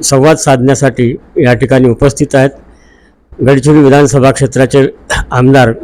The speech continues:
डॉक्टर देवराव होडी साहेब. अ, डॉक्टर देवराव होडी साहेब, <clears throat> गेल्या दहा वर्षापासून आपण या गडचिरोली विधानसभा क्षेत्राचं प्रतिनिधित्व करत आहात. तर <clears throat> दहा वर्षात जेव्हापासून आपण आमदार झाले,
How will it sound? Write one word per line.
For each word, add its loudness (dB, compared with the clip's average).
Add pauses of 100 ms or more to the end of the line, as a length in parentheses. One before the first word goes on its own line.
डॉक्टर 0
देवराव 2
होडी 2
साहेब. -4 (720)
अ, 2
डॉक्टर 2
देवराव 4
होडी 4
साहेब, 0 (240)
<clears throat> 4 (720)
गेल्या 4 (160)
दहा 0
वर्षापासून 2
आपण 0
या 4 (160)
गडचिरोली 0
विधानसभा 0
क्षेत्राचं -4
प्रतिनिधित्व -2
करत -4
आहात. -2 (840)
तर 2 (200)
<clears throat> -2
दहा 2
वर्षात 2 (300)
जेव्हापासून 2
आपण 0
आमदार 2
झाले, -2